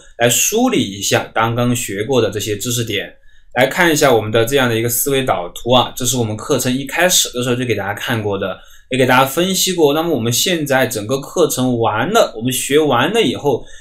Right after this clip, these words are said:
又来好好的看一下我们到底学了哪一些东西呢？我们本身的主题是多线程和异步任务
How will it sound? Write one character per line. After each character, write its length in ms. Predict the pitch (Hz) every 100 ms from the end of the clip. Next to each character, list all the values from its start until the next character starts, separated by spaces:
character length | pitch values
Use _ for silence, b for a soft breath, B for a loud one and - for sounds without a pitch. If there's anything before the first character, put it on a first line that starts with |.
| B
又 260 | 220 254 202
来 160 | 151 147
好 240 | - 95
好 160 | 110 120
的 120 | 117
看 300 | - 143 113
一 60 | 107
下 220 | 113 101
我 100 | 101
们 180 | 110 120
到 280 | 170 120 98
底 160 | 95
学 180 | - 110
了 100 | 117
哪 220 | 104 80 107
一 20 |
些 180 | - 110
东 180 | 113
西 180 | 117 117
呢？ 240 | 110 113 - B B B B
我 160 | 139 208
们 100 | 220
本 240 | 139 120
身 180 | 123 214
的 80 | 220
主 340 | 175 113 98 90
题 160 | 135
是 140 | - 147
多 200 | 147 147
线 160 | 147
程 220 | 110 104 101
和 140 | 120
异 120 | 135
步 200 | 131 120
任 200 | 107 101
务 160 | 95